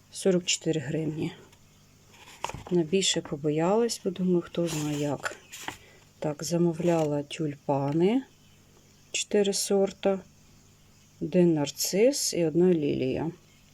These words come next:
Так, отакі ціни. Це вже зі знижками на сайті були. Так, зараз я хочу відкрити і подивитися.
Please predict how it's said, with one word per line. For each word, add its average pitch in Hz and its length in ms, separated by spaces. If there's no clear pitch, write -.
Так, 156 280
отакі 180 360
ціни. 143 480
Це 170 200
вже 160 240
зі 151 120
знижками 147 580
на 143 140
сайті 143 460
були. 156 360
Так, 139 340
зараз 180 440
я 170 160
хочу - 400
відкрити 165 840
і 180 40
подивитися. 160 840